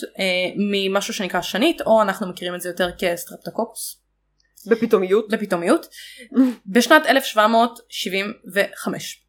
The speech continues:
Speaker 2: כל הכבוד לה.
Speaker 1: הקטע העצוב, עם כל הסיפור חיים הזה שלה, במותה היא הייתה בת עשרים ושלוש.
Speaker 2: את כל זה הספיקה עד גיל עשרים ושלוש?
Speaker 1: כן.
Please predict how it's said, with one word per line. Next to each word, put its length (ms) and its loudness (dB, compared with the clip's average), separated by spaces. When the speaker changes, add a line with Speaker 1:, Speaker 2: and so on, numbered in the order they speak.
Speaker 2:
כל 160 6
הכבוד 280 4
לה. 100 2
Speaker 1:
הקטע 380 6
העצוב, 360 6
עם 140 -4
כל 120 4
הסיפור 320 -2
חיים 180 0
הזה 120 -2
שלה, 180 0
במותה 320 2
היא 60 12
הייתה 160 2
בת 140 -4
עשרים 200 -8
ושלוש. 440 -12
Speaker 2:
את 80 4
כל 220 10
זה 100 6
הספיקה 420 6
עד 100 6
גיל 120 4
עשרים 240 2
ושלוש? 640 6
Speaker 1:
כן. 100 -10